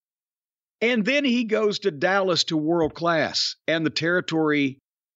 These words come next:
is not what it once was. And that's when George Scott had ta-, George Scott had been, um,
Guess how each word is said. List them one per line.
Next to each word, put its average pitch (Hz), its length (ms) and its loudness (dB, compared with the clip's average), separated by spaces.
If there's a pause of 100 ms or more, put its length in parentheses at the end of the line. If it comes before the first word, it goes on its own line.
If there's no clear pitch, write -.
(380)
is 151 280 0
not 170 220 0
what 160 180 0
it 143 100 -2
once 170 360 -2
was. 135 600 0
And 160 360 0
that's 160 280 -2
when 160 220 0
George 165 380 0
Scott 170 640 -2 (880)
had 165 240 -2
ta-, 180 240 -2
George 190 360 -2
Scott 214 340 0
had 151 240 -2
been, 151 440 0 (1300)
um, 135 540 0